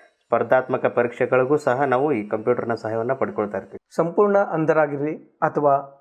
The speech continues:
Speaker 2: ದೃಷ್ಟಿವೈಕಲ್ಯವುಳ್ಳ ಯಾವುದೇ ವ್ಯಕ್ತಿಯಾಗಿರಲಿ, ಕಂಪ್ಯೂಟರನ್ನು ಸ್ಕ್ರೀನ್ ರೀಡರ್ ಮುಖಾಂತರ ಬಳಸ್ತೀವಿ. ವಿಶೇಷವಾಗಿ ಮುಕ್ತ ತಂತ್ರಾಂಶ ಅಂದರೆ ನಾನ್ ವಿಜುವಲ್ ಡೆಸ್ಕ್‌ಟಾಪ್ ಆಕ್ಸೆಸ್, ಎನ್ ವಿ ಡಿ ಅಂತ. ಇದನ್ನು ಸಹ ಅಂಧ ವ್ಯಕ್ತಿ ಮೈಕಲ್ ಕರೆನ್ ಅನ್ನೋರು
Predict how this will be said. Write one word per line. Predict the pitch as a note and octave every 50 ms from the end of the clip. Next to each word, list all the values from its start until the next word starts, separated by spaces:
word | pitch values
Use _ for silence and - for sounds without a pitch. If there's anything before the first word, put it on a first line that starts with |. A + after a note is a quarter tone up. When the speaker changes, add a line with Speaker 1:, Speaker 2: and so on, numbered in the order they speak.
| -
Speaker 2:
ದೃಷ್ಟಿವೈಕಲ್ಯವುಳ್ಳ | D3+ C#3+ C#3 - F#3 F3 E3+ E3 E3+ E3+ D#3 D#3 D3+ D3 C#3+ C#3 C#3 C3 A#2+ A#2 - - _ _ _ -
ಯಾವುದೇ | D3 C#3 D3+ F3 G#3 G3
ವ್ಯಕ್ತಿಯಾಗಿರಲಿ, | D#3 D3+ D3+ - - E3 D3+ C#3+ C3+ C3+ B2+ C3 D#3 - - - _ _ _ _ _ _ _ -
ಕಂಪ್ಯೂಟರನ್ನು | - E3+ F3+ F#3+ A3+ G#3 G#3 F#3+ E3 D#3 D#3+ E3 D3 B2+ B2+ - - _ _ _
ಸ್ಕ್ರೀನ್ | _ - - F#3 G3 G3 F3+
ರೀಡರ್ | F3 E3 D#3+ E3 E3 E3
ಮುಖಾಂತರ | E3+ D3+ C3 - D3 C#3 C#3 C#3+ C#3+ D#3 C3+ C3+ C3+ - - - _ _ _ _ _ - D3+
ಬಳಸ್ತೀವಿ. | D3+ D3 C#3 - - B2+ B2 B2+ - - _ _ _ _ _ -
ವಿಶೇಷವಾಗಿ | D#3 - G3+ F#3 F3+ F#3+ F#3+ F#3 F3+ G3 G3
ಮುಕ್ತ | F3+ E3+ D#3 D#3+ - - G3 F#3 E3 C#3 - - - - _ -
ತಂತ್ರಾಂಶ | E3+ D#3+ D#3+ D#3 D#3 D#3 D#3 - -
ಅಂದರೆ | D3 C#3+ D#3 F3 E3 D3 C3+ C3+ - - _ _ _ _ _ _ _ -
ನಾನ್ | D#3+ D#3 F3 G3+ G3
ವಿಜುವಲ್ | F3 F3 D3 E3 F3+ F#3 G3 - - D3
ಡೆಸ್ಕ್‌ಟಾಪ್ | D3 C#3+ C#3+ - E3+ E3+ E3+
ಆಕ್ಸೆಸ್, | - D#3 C3+ - - D#3 C3+ A#2+ - - _ -
ಎನ್ | E3 D#3+ D#3
ವಿ | D3+ D3
ಡಿ | C#3+ C#3
ಅಂತ. | C3 B2 B2 A#2+ - E3 - - _ -
ಇದನ್ನು | F#3 D#3 G3+ A3 A3+ G#3
ಸಹ | - - D3+ D#3 F3+ A3 - - - - _ _ _ _ _ _ _
ಅಂಧ | E3 D#3 E3+ E3
ವ್ಯಕ್ತಿ | F3 E3 D3+ D3 C#3+ C#3 - - D3 C3+ C3 C#3 - _ _ _ _ _ _ -
ಮೈಕಲ್ | D#3+ D#3+ E3+ E3+ G3+ F#3 F3+
ಕರೆನ್ | - E3+ E3 D#3+ D#3
ಅನ್ನೋರು | D3+ C#3+ C#3+ C3 C3+ C3+ C3